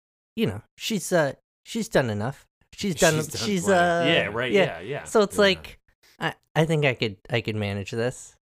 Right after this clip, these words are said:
Speaker 1: Yeah.
Speaker 2: Yeah, I, I, someone was like, "You guys done?" I was like,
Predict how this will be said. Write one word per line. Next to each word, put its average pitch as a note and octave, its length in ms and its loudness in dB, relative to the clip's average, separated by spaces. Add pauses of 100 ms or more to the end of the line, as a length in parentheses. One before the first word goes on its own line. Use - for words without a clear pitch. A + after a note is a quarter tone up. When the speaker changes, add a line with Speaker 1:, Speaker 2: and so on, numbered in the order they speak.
(260)
Speaker 1:
Yeah. D2 200 -4 (460)
Speaker 2:
Yeah, G2 240 -14
I, A#2 80 -8 (160)
I, B2 40 -14 (200)
someone D3 260 -4
was A2+ 100 -6
like, G2 140 -8
"You G#2 100 -14
guys A2 220 -6
done?" A2 300 -6
I A#2+ 60 -10
was G2+ 120 -12
like, F2 140 -16